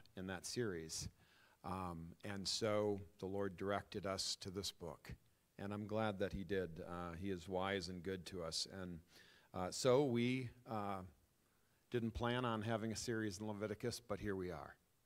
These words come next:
And I trust it'll be a great encouragement to you, um, as, as we, uh, walk through this book. Um, the series is called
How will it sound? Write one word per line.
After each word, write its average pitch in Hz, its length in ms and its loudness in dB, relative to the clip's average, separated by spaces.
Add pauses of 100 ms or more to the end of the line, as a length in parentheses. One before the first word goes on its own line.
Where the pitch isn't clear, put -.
(640)
And 98 320 -2
I 107 120 0
trust - 420 -4
it'll 104 120 2
be 92 120 -4
a 95 60 -2
great 98 300 0
encouragement 92 600 -4
to 92 100 -2
you, 80 160 -4 (220)
um, 78 260 -8 (340)
as, 82 240 -6
as 82 160 -8
we, 85 240 -6
uh, 80 140 -6
walk 85 300 -2
through 90 120 -6
this 80 160 -8
book. - 320 -2 (460)
Um, 104 180 2
the 104 280 6
series 113 720 4
is 113 200 0
called 107 500 6